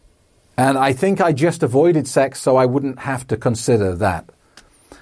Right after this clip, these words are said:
I avoided sex so I wouldn't have to consider that if I want to have sex,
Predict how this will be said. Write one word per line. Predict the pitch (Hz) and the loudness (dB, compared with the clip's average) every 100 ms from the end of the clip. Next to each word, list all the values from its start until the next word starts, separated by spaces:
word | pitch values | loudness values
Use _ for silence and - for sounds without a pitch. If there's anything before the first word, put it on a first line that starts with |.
| _ _ _ | _ _ _
I | 113 | -2
avoided | 117 113 147 143 131 | 0 2 2 0 -2
sex | - 170 156 - | -2 -2 -2 -6
so | - 113 | -4 0
I | 113 | 0
wouldn't | 104 131 151 147 | 2 0 0 -4
have | - 131 | -6 -8
to | - | -8
consider | - 113 104 - 233 160 131 131 - - _ _ _ _ _ _ _ _ - - | -8 -6 -4 0 2 2 0 -4 -20 -20 _ _ _ _ _ _ _ _ -20 -16
that | - 135 | -2 0
if | 139 | 2
I | 143 | 2
want | 151 202 | 0 0
to | 185 | -2
have | 156 143 | -2 -2
sex, | - 214 160 - - | -2 -2 -2 -8 -20